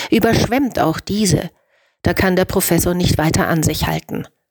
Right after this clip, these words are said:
"Was tust du da? Es ist längst mehr als voll, da passt doch nichts mehr rein." "Wie diese Tasse",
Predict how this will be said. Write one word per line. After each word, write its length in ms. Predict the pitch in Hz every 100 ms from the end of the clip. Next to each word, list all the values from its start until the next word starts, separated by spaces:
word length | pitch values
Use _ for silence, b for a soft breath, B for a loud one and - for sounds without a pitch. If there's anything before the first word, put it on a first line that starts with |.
| _ _
"Was 260 | - 262 -
tust 300 | - 330 -
du 60 | 233
da? 160 | 202
Es 160 | 208 226
ist 160 | 220
längst 280 | 214 208 -
mehr 220 | 196 226
als 220 | 214 208 -
voll, 320 | 190 240 254
da 100 | 185
passt 520 | - - - 254 -
doch 80 | 240
nichts 260 | 240 247
mehr 200 | 240 233
rein." 380 | 240 285 226 117 - _ _ _ _ _ _ _ _ -
"Wie 180 | 214
diese 360 | 214 220 196 190
Tasse", 520 | - 214 - - -